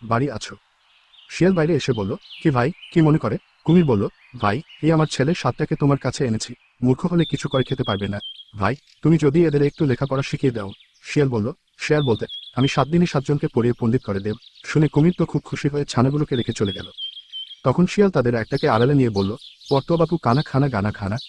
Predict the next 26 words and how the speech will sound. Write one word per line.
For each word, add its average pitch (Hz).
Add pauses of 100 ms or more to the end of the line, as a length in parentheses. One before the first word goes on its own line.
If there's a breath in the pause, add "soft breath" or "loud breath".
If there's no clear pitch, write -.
(140)
কেমন 127
লাগে 120
কুমির 135
ছানা?" 98 (720)
এই 156
বলে 175
সে -
ছানাটি 147
খেয়ে 143
ফেলল। 104 (240)
তারপর 139
প্রত্যেকদিন 175
শিয়াল 170
একটি 139
করে 127
ছানা 127
খেয়ে 107
ফেলল। 98 (760)
যখন 127
সব 175
ছানা -
খাওয়া 135
শেষ, -
তখন 147
শিয়ালনি 143
বলল, 117